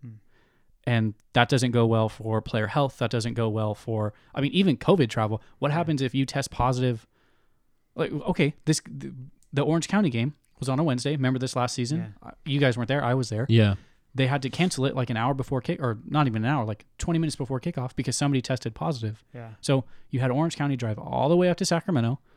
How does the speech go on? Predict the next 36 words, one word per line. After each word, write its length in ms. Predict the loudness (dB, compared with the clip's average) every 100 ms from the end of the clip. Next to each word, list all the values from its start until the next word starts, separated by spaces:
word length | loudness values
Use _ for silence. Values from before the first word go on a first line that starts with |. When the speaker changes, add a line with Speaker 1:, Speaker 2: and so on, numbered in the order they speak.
| -20 _
Speaker 2:
risk 180 | -2 -2
all 220 | 0 2 4
that 160 | 4
exposure, 500 | 2 0 2 4 4
all 220 | 2 2
of 80 | 2
that 340 | 2 0 0 -4
time 180 | -2 0
away 120 | 0
from 100 | -2
your 60 | -4
family, 260 | -2 -2
all, 200 | -2 -4 -2
all 180 | 2 2
of 100 | 2
that, 220 | -4 -6 -12 -20
Speaker 1:
Yeah. 120 | -18 -6
Speaker 2:
to 80 | -2
get 100 | 0
told 160 | -2
twenty 240 | -2 2 4
minutes 180 | 2 -2
before 240 | -4 -2
the 80 | 0
game 320 | 0 -2 -4 -10 _ _
that 140 | -4 0
there's 120 | 4
no 140 | 4
game, 380 | 6 4 4 0 -6 _ _ _ -4
and 100 | 0
then 80 | 2
they 80 |
have 140 | 0 0
to 80 | 0
reschedule 520 | -2 0 0 0 -2
it 120 | -4